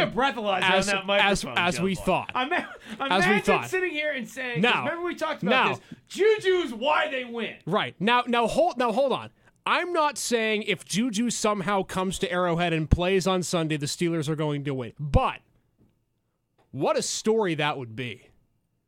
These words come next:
Speaker 2: I mean, d-, does, does he, d-, d-, first of all, does he play? I don't know.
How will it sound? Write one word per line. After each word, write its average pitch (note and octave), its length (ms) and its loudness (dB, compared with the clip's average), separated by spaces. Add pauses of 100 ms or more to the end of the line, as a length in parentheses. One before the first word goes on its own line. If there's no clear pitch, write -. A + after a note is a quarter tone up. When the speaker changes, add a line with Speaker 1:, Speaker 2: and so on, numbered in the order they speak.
(800)
Speaker 2:
I G3+ 60 4
mean, A3+ 200 0
d-, A#3+ 140 2
does, G3+ 320 -2
does G3+ 260 0
he, D4+ 340 -2
d-, G3+ 120 -12 (200)
d-, D#3 40 -8 (120)
first D#4 280 0
of A3 100 0
all, G3+ 80 0
does F3+ 140 0
he F#3+ 100 -2
play? D#3+ 440 2
I F3+ 120 2
don't D#3+ 200 -4
know. B2+ 280 -6